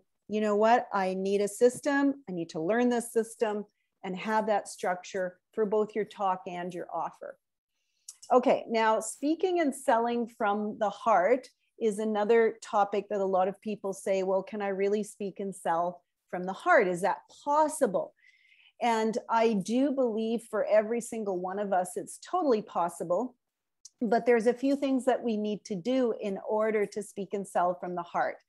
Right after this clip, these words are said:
So the first thing is concentrate on designing and delivering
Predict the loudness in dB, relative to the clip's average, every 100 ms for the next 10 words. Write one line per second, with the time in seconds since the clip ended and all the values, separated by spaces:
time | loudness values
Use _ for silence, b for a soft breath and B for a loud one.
0 | b b b -2 2 6 6 4 4 0
1 | 2 2 2 0 -4 -2 -2 -2 0 4
2 | 4 0 -6 _ _ _ _ _ _ _
3 | -16 -4 0 2 2 0 -2 0 2 4
4 | 2 0 -4 -2 0 -2 -2 -2 -2 -2
5 | -2 -2 -2 -2 0 0 0 -2 -4 -6